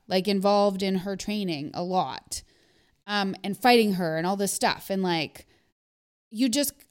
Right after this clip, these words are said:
I feel like the show made such a big mistake because what if they held on to that fact of her ancestors and how much she wants it and the fact that she's next in line? If we watched her train Ava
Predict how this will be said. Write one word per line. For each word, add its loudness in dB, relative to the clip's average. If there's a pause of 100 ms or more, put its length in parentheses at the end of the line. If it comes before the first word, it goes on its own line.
I 2
feel 0
like -2
the -2
show 2
made -2
such -2
a 2
big -2
mistake -2
because -4
what 2
if -2
they -6
held 0
on 0
to -6
that -4
fact -4
of -8
her -10
ancestors 0
and -8
how -6
much -4
she -2
wants 0
it 0
and -2
the -6
fact -4
that -8
she's -8
next -4
in 0
line? 2 (440)
If 0
we 2
watched 2
her -2
train 2
Ava 0